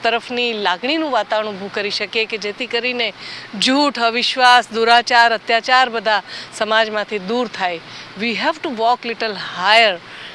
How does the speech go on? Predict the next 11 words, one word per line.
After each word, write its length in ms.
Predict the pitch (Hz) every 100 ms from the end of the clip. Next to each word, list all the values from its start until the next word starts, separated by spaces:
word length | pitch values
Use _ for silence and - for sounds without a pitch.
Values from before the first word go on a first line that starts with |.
| - 208
we 40 |
have 180 | 233 240
to 100 | 226
walk 200 | 247 247
little 260 | 247 254 233
faster. 640 | - 233 262 - 269 196 160 - - -
અને 160 | 214 233
આપણે 240 | 220 226
બધાએ 360 | 214 214 247 254
ડિસાઇઝિવ 640 | 208 - 240 269 339 320
થઈને 460 | 233 240 214 185